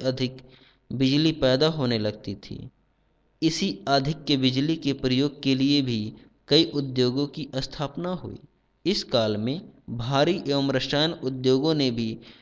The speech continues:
काफ़ी उन्नति की। भारी उद्योगों में इस्पात तथा मशीनरी उद्योग शामिल थे। प्रथम विश्व युद्ध के दौरान जापान ने भारी और रसायन उद्योगों में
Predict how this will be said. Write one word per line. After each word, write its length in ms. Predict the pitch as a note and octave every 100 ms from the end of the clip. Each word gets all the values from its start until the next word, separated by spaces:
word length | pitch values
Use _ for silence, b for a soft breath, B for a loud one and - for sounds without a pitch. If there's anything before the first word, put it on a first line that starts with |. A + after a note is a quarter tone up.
| B _ -
काफ़ी 340 | C3 C3 G3
उन्नति 520 | - D3 C3+ C3 C3 D#3
की। 220 | D#3 F#2 G2 -
भारी 340 | A#2 C3 D3+ E3+ D3
उद्योगों 480 | C#3+ C3 C3 D3+
में 320 | D3+ A#2+ G#2 -
इस्पात 520 | C3 - C3 C#3 -
तथा 200 | C#3 C3+
मशीनरी 720 | B2+ A#2+ - C3 C3+ A#2+ B2+ B B - -
उद्योग 380 | C#3 C3+ D3+ D3+
शामिल 440 | - B2+ C#3 D3+ D3
थे। 140 | A2+ G#2 - B B B _
प्रथम 220 | D3+ D#3+
विश्व 340 | F#3 D#3 D3+ D3+
युद्ध 200 | D#3+ D#3
के 200 | D#3 C3
दौरान 520 | B2 A#2+ A#2 A2 A#2+ B B -
जापान 500 | A#2+ C3 C3 D3+ E3
ने 160 | D#3+ D3
भारी 400 | C3+ B2+ C#3 D#3+
और 220 | C3 C3+
रसायन 360 | C3 C3+ C#3 D#3 C3+
उद्योगों 460 | C3+ B2+ B2+ C#3
में 280 | C#3 A#2 G#2+